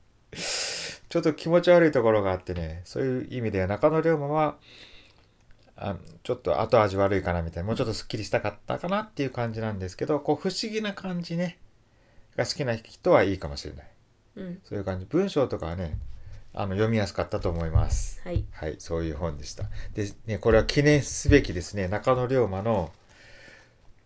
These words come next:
Speaker 2: あの、読書ノート、ムーミン百冊読書ノートっていうのを使ってたんですけど、これのね、百冊目の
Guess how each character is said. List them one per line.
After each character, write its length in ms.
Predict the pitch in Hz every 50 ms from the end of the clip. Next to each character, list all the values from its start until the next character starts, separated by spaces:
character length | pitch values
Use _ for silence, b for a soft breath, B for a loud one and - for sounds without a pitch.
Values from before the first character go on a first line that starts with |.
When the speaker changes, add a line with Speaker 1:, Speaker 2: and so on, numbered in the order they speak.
| _ - - _ _ _ _ - -
Speaker 2:
あ 140 | 101 98 95
の、 500 | 98 95 95 92 92 92 90 90 87 b b b b b _ -
読 180 | 120 120 -
書 200 | - - 147 139
ノ 160 | 139 127 107
ー 40 | - -
ト、 160 | - - -
ム 300 | 117 127 156 165 160 151
ー 20 | 135
ミ 160 | 117 107 101
ン 60 | 95
百 260 | 85 - 113 113 - -
冊 260 | - 139 127 - 147
読 240 | - - - - -
書 140 | - 151
ノ 200 | 143 143 135 117
ー 20 | -
ト 140 | - 87 85
っ 60 | -
て 100 | - 92
い 20 | 87
う 40 |
の 80 | 85 82
を 40 | 78
使 160 | - - 98
っ 80 | 90 90
て 100 | - -
た 120 | 87 78
ん 40 | 73
で 40 | 69
す 100 | - -
け 100 | - 82
ど、 200 | - 71 76 - -
こ 80 | 87
れ 80 | 85 85
の 120 | 82 82 76
ね、 200 | 73 73 71 73 -
百 260 | - 113 113 - -
冊 320 | - 147 135 - - 123
目 140 | 113 113 104
の 220 | 90 82 73 -